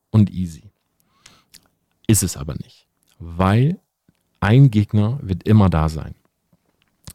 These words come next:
Und das ist dein Kopf. Dieses analytische Gehirn zu aktivieren,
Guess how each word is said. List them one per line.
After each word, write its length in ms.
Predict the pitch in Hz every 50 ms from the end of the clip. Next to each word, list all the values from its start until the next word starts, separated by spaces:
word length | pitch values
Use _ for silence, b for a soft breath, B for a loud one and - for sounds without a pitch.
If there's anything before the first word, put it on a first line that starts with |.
| _ _
Und 120 | - - 87
das 120 | 95 92
ist 100 | 92 -
dein 160 | - 85 82
Kopf. 400 | - - - - _ - - - _ _ _ _ _ b b b b b b b b b b b b b
Dieses 440 | - 101 101 101 110 110 104 - - _ _ _
analytische 1300 | - 95 95 98 95 95 98 104 113 143 165 165 - - 147 139 - - - 110 104 101 101 101 107 131 _ _ _ _ _ _ _ _
Gehirn 500 | - 95 95 98 95 90 104 110 113 107
zu 160 | - - -
aktivieren, 840 | 85 85 - - - - 90 82 85 92 90 87 71 - 82 92